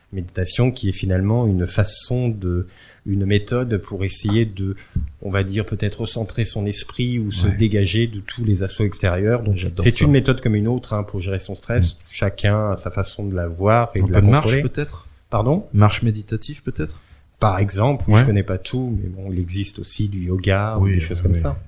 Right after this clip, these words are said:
Speaker 2: Il y en a tellement maintenant.
Speaker 1: Donc, et finalement, euh, excusez-moi, j'ai carrément oublié la question.
Speaker 2: C'était
Speaker 1: On
Speaker 2: juste
Speaker 1: était sur
Speaker 2: comment tu gères ton stress.
Speaker 1: Ah, comment je gère mon stress,
Speaker 2: Ouais.
Speaker 1: voilà. La méditation. Après, je pars d'un principe simple, il est peut-être un peu idiot pour beaucoup, c'est que finalement,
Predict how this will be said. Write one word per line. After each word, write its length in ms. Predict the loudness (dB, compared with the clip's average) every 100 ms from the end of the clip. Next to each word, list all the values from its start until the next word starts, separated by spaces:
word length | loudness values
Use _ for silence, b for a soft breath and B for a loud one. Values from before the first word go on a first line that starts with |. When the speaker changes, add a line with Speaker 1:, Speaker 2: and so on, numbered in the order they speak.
| -8
Speaker 2:
Il 40 | -6
y 20 |
en 40 |
a 40 | -2
tellement 260 | 0 2 2
maintenant. 240 | 0 2
Speaker 1:
Donc, 240 | 2 2 0
et 100 | 0
finalement, 600 | 2 2 4 4 2 0
euh, 100 | -2 -2
excusez-moi, 420 | -4 -2 2 4
j'ai 140 | 2
carrément 500 | -2 -6 -8 -16 -18 -10
oublié 380 | -4 -2 -2
la 100 | -2
question. 600 | -2 -4 -4 -6 -6 -4 0
Speaker 2:
C'était 300 | 2 6 6
Speaker 1:
On 20 |
Speaker 2:
juste 220 | 4 0
Speaker 1:
était 80 | -4
sur 140 | -6
Speaker 2:
comment 260 | -6 -4 -4
tu 120 | -6
gères 180 | -6 -6
ton 140 | -6 -8
stress. 240 | -6 -4
Speaker 1:
Ah, 160 | -2 -4
comment 280 | -6 -4 -4
je 80 | -4
gère 160 | -6
mon 120 | -4
stress, 380 | -4 -4 -4 -4 -4
Speaker 2:
Ouais. 100 | -2
Speaker 1:
voilà. 320 | 0 0 -4 -6 -6 B B B 2
La 120 | 6
méditation. 600 | 6 4 2 0 0 -4 B B
Après, 260 | 0 4 4
je 140 | 4
pars 160 | 4 4
d'un 120 | 2
principe 440 | 2 0 0 -4
simple, 400 | -2 2 2 0 -6 -8 -8 0
il 60 | 0
est 40 |
peut-être 240 | 2 0 0
un 60 |
peu 140 | 2 2
idiot 260 | 2 0 0
pour 160 | 0
beaucoup, 360 | 0 -2 -2 -6 -6 b b b b
c'est 260 | -6 -2
que 140 | 0 0
finalement, 880 | -2 0 0 2 0 0 -2 -4